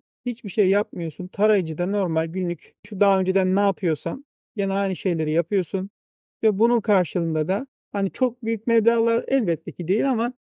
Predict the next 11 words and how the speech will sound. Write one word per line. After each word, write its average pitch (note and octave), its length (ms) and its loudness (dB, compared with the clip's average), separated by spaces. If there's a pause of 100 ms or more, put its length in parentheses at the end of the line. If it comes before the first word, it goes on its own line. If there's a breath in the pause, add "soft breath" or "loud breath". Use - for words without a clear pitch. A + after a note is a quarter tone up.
(160)
sonuçta A#3 600 -2 (280)
daha A3+ 180 4
önceden A3 340 2
hiçbir A3+ 460 -4
şey G3+ 240 0
kazanmıyorken D3 880 0 (440)
burada A3+ 440 2 (200)
bilgisayarda F#3+ 720 -2 (120)
bir A#3+ 100 -6
şeyler F#3 340 0
kazanabiliyorsun. F#3+ 840 -2